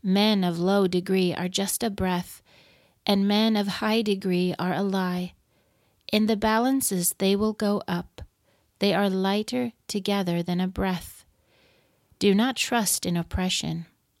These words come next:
Do not become vain in robbery. If riches increase, do not set your heart on them.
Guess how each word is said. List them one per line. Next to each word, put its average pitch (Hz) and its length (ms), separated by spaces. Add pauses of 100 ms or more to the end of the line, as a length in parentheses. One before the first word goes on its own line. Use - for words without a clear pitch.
(520)
Do 202 160
not 208 280
become 185 320
vain 185 440
in 175 220
robbery. 185 640 (640)
If 226 280
riches 190 420
increase, 185 760 (280)
do 233 100
not 269 220
set - 260
your 196 80
heart 170 320
on 170 160
them. 175 300